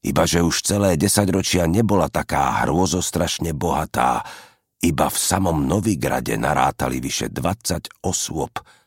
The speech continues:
čo sa bez stopy stratilo. Keď hon predsválal a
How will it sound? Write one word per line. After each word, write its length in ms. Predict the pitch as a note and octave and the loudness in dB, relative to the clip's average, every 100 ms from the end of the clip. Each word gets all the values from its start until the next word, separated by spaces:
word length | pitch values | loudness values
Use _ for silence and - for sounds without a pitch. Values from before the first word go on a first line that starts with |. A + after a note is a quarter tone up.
| _ - | _ -4
čo 80 | F2 | -2
sa 240 | - C2 | 0 -2
bez 240 | A#1+ - - | -2 -2 -2
stopy 320 | D2 - A#1 | -2 -4 -4
stratilo. 560 | - - - - - - _ _ _ _ _ _ _ _ _ _ _ _ _ _ _ | -2 -4 -6 -10 -12 -16 _ _ _ _ _ _ _ _ _ _ _ _ _ _ _
Keď 240 | - - C#2 | -8 -2 2
hon 240 | A#2 C3+ | 4 4
predsválal 1040 | A#2 A#2 A#2 G2 A2+ A2 G#2+ G#2 G#2+ G#2+ A2 _ | 4 4 2 2 4 4 4 4 4 2 -4 _
a 40 | _ | _